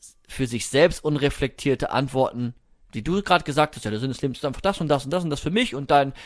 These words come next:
deine Antwort ist das und das, das ist ja auch cool, so ist ja auch eine ganz gute Antwort erstmal. Wenn man sie aber jetzt explizit fragt, wir machen eine empirische Forschung nach, was ist der Sinn des Lebens, ich glaub, dann würden versuchen, viele eine Antwort zu geben.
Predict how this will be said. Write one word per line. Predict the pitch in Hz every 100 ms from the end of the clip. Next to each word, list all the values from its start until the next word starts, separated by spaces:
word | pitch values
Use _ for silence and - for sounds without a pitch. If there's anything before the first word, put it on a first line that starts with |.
| -
deine | - 139 147
Antwort | 135 139 - 123
ist | 143
das | 202 196
und | 165
das, | 151 143
das | 123
ist | -
ja |
auch | 117 - -
cool, | 262
so | 262
ist | 156 160
ja |
auch | 135
eine | 131
ganz | 127
gute | - 185 185
Antwort | - 190 185 180
erstmal. | 165 - 170 165 - - - - -
Wenn | -
man | 147 135
sie |
aber | 139
jetzt | 131 -
explizit | 180 - 160 - - 110
fragt, | - 175 175 -
wir | 104
machen | 110
eine | 117
empirische | 110 - 123 -
Forschung | 101 156 185 - 123
nach, | 110 104 - - -
was | 107 135
ist | -
der | 110
Sinn | 135 170
des | 147 120
Lebens, | 113 151 196
ich | -
glaub, | 147
dann | 139 123
würden | 143 139 -
versuchen, | 131 123 151 151
viele | - 156
eine | 135
Antwort | 104 117 104 -
zu | 98
geben. | 98 98